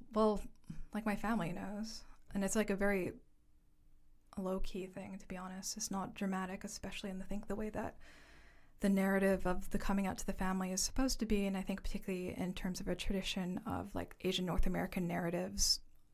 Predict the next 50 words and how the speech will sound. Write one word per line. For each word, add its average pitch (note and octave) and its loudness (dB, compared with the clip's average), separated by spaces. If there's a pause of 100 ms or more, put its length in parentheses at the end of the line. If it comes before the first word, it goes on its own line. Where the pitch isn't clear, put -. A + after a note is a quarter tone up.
(260)
usually F3+ 0 (640)
that - 2
also F#3+ 8
show - 8
it F3+ 4
as, F3+ 4
like, - -2
an F3 2
intergenerational F3 0
conflict. - -4
It G#3 2
wasn't A#3 6
like D#3+ 0
that D#3+ 0
at - -2
all. D#3 0 (460)
It - -2
was, F#3 4
like, F#3 2
something F#3+ -2
that - -4
just F#3 2
sort F#3 2
of F3+ -2 (340)
came A#3+ 4
out A3+ 4
casually G3 -2 (260)
with G3 -2
both G3 6
my, F#3+ 0 (200)
my F#3 2
mom F#3 2
and F3+ -2
my F3+ 0
dad, - -2
or G3+ 0
my F#3+ 0
dad G3 0
was G3+ -2
like, G#3+ -4
"Oh, C#4+ 2 (540)
I A3+ 6
noticed," A3 6 (360)
I - -6
think B3 0
my A#3 4
dad G3 -2
said F#3 -2
is, F#3 -8
like, - -10